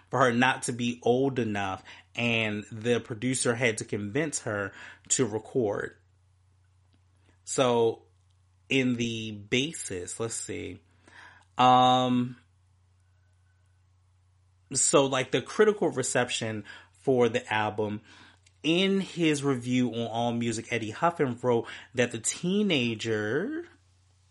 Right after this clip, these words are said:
Brandy, the teenage R and B singer hit the top ten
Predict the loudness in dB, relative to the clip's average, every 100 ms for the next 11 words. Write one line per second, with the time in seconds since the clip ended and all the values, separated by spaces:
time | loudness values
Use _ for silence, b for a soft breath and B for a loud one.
0 | _ -16 -16 -12 -6 -2 -2 -4 -8 -10
1 | -10 -12 B B B B B -6 -2 0
2 | 0 2 2 4 4 4 2 0 2 2
3 | 4 4 2 2 0 0 -4 -4 -4 0
4 | 2 0 -4 -8 -4 -2 -2 -6